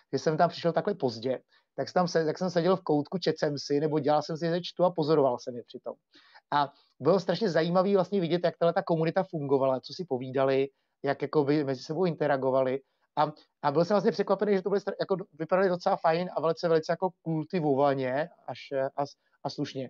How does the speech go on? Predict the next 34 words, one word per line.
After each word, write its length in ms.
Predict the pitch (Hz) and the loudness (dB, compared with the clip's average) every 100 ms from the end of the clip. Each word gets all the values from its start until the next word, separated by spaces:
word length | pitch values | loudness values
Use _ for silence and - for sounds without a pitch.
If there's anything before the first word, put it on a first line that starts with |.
| _ _ 165 | _ _ -4
A 80 | |
to 220 | 156 - 160 | -4 -2 4
bylo 120 | 202 | 4
jako 160 | 196 | 2
strašně, 340 | 180 170 190 175 | -2 -2 -2 -2
strašně 400 | - - 170 180 | -4 -4 0 2
zajímavý 340 | 165 170 170 | 4 4 4
jako 180 | 175 202 | 4 2
kulturní 480 | 175 170 175 175 175 | -2 -4 -2 -2 0
zážitek. 480 | 147 135 135 - - - _ _ _ _ | 2 2 -2 -10 -16 -20 _ _ _ _
Takže 320 | 139 135 160 160 _ _ - | -4 0 0 0 _ _ -2
stejně 260 | 185 196 | 2 4
toho 140 | 180 196 | 4 4
nelituju, 600 | 170 165 165 160 180 180 | 4 4 4 4 4 2
i 40 | |
když, 260 | 160 175 160 | 0 -2 0
eh, 300 | 151 147 147 _ _ - 147 | 2 2 -2 _ _ -4 -2
jsem 200 | 160 143 | -2 -2
ze 80 | 139 | -2
začátku 440 | 151 156 143 156 | 0 0 0 -2
měl 160 | 139 139 | 0 0
jako 180 | 135 | -2
s 60 | - | -8
tím 180 | 151 165 - | -8 -8 -8
trochu 260 | 139 156 | -8 -6
problém, 460 | 143 123 113 104 92 | -4 -2 -2 -6 -8
že, 120 | 117 117 | -10 -8
že 160 | 120 | -8
jdu 100 | 113 | -8
takhle 300 | 120 117 135 123 | -10 -6 -6 -6
pozdě 360 | 110 110 127 - _ _ | -12 -8 -8 -8 _ _
prát 280 | 127 123 123 | 0 0 0
prádlo. 460 | 131 113 101 95 - _ _ _ _ - | 0 0 0 -4 -14 _ _ _ _ -10
Takže 300 | 117 131 | -4 -2